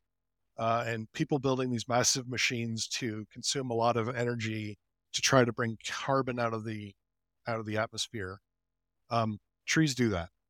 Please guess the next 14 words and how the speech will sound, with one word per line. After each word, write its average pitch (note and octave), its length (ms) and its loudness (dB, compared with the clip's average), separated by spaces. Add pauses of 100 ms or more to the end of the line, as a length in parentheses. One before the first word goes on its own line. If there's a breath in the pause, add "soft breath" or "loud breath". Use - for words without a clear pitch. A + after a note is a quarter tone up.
(680)
Trees C3+ 340 0 (160)
pull C3+ 140 6
carbon A#2+ 340 6
out A2 120 4
of G#2+ 40 -2
the G#2+ 120 2
atmosphere. G#2 480 -6 (500)
The, B2 240 2
the B2 80 2
mass C3 600 8
of D3+ 200 8
a D3 60 8
tree A2 680 2 (1040)
is B2+ 480 8